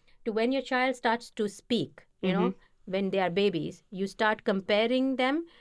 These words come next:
Speaker 1: to, like, "Oh, he has, no, she hasn't started speaking yet,
Speaker 2: Mm-hmm.
Speaker 1: or she's not writing in sentences, you know, he, he's still struggling, he or
Speaker 2: Mm-hmm.
Speaker 1: she, you know, w-, what is gonna happen? You know, y-, she's already starting to write and he is still not," uh, and, you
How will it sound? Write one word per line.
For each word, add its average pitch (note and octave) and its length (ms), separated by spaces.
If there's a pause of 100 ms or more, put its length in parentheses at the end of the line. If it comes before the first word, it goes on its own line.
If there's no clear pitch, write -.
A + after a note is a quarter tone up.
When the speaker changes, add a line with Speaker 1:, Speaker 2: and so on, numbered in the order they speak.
(240)
Speaker 1:
to, A#3 140
like, G3 220
"Oh, A#3+ 300
he A3 200
has, G#3+ 240
no, F3+ 180
she A3+ 220
hasn't A3 240
started G3+ 300
speaking D4 340
yet, F3+ 280 (100)
Speaker 2:
Mm-hmm. F#3+ 200
Speaker 1:
or G3 120
she's G#3+ 220
not A#3 200
writing A#3+ 380
in G#3+ 140
sentences, G#3 800
you F#3 60
know, F3 120 (260)
he, G3 380
he's A#3+ 240
still D4 180
struggling, A#3+ 680
he F#3+ 180
or F#3 60
Speaker 2:
Mm-hmm. F#3 120
Speaker 1:
she, A#3+ 200 (240)
you G3+ 80
know, G3+ 100
w-, F#3 520
what G#3+ 100
is A#3 100
gonna B3+ 200
happen? B3 440
You F#3 140
know, G3+ 140
y-, F#3+ 120
she's A3 460
already B3 400
starting A#3+ 340
to A3+ 160
write A#3 420
and F3+ 220 (260)
he B3 200
is C#4+ 100
still C4 160
not," A3 220
uh, G3 60 (300)
and, C4+ 140
you D#4 80